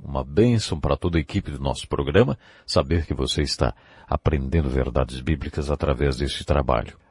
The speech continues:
Passamos bastante tempo abordando o elo da compreensão. Temos falado sobre a importância de haver boa comunicação entre o casal e também compreensão. Hoje vamos continuar falando sobre o desafio de entender o seu cônjuge.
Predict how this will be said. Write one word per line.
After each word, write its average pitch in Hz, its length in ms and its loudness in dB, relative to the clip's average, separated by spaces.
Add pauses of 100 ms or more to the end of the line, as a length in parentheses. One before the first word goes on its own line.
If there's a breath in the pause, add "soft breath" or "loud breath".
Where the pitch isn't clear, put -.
(100)
Passamos 175 340 2
bastante 135 400 2
tempo - 220 2
abordando 87 480 4
o 69 100 4
elo 73 180 2
da 65 140 2
compreensão. 67 840 -2 (220)
Temos 87 240 -2
falado 95 320 0
sobre 87 240 4
a 90 40 6
importância 101 600 2
de 82 120 4
haver 76 260 4
boa 80 340 4
comunicação 73 640 2
entre 82 200 0
o 71 40 -2
casal 67 600 2
e 73 80 -4
também 98 380 2
compreensão. 73 680 0 (640 soft breath)
Hoje 208 300 6
vamos 180 200 2
continuar 147 400 2
falando 117 340 2
sobre 113 260 0
o - 20 2
desafio 95 560 2
de 78 100 0
entender 78 680 2
o 65 80 0
seu - 180 2
cônjuge. 71 720 0